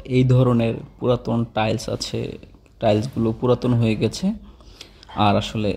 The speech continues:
ভালো লাগছে না, চাচ্ছেন আপনাদের বাসায় নতুন টাইলস লাগানোর জন্য বা ন-, এই ফ্লোরের উপরে কিছু নতুন কিছু করা যায় কিনা, তারা চাইলে থ্রি ডি ইপক্সি ফ্লোরের কথা চিন্তা করতে পারেন।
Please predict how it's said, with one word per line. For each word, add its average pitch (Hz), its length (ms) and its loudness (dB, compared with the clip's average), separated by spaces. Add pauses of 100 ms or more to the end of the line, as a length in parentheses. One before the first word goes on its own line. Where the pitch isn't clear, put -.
(160)
ভালো 127 260 4
লাগছে 104 400 -2
না, 147 120 -2 (320)
চাচ্ছেন 117 480 -6
আপনাদের 107 420 -4
বাসায় 104 460 0 (520)
নতুন 131 380 2 (640)
টাইলস 110 360 2
লাগানোর 110 440 2
জন্য 107 260 -2 (200)
বা 107 120 0 (120)
ন-, 113 280 -2
এই 113 160 2
ফ্লোরের 110 540 2
উপরে 113 240 -2
কিছু - 260 -8 (100)
নতুন 120 300 -2
কিছু - 200 -6
করা - 280 2
যায় 110 280 2
কিনা, 160 200 -2 (1300)
তারা 131 220 2 (220)
চাইলে 135 360 2 (280)
থ্রি 151 240 0
ডি 143 160 4 (240)
ইপক্সি 127 480 -4 (300)
ফ্লোরের 113 420 2
কথা 107 220 0
চিন্তা 120 360 -2
করতে - 280 -8
পারেন। - 260 -4